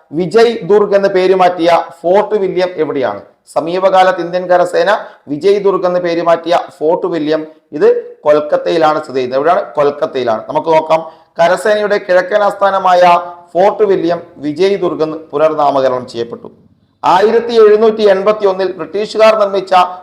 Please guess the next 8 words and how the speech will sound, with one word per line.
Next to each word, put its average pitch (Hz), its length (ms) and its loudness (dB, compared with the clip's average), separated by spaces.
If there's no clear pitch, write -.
ഫോർട്ട് 190 360 4
വില്യം 180 380 0
ഇംഗ്ലണ്ടിലെ 196 520 0
രാജാവായ 170 720 4
വില്യം 170 340 -4
മൂന്നാമന്റെ 175 440 0
പേരിലാണ് 151 420 -2
അറിയപ്പെടുന്നത്. 135 420 -4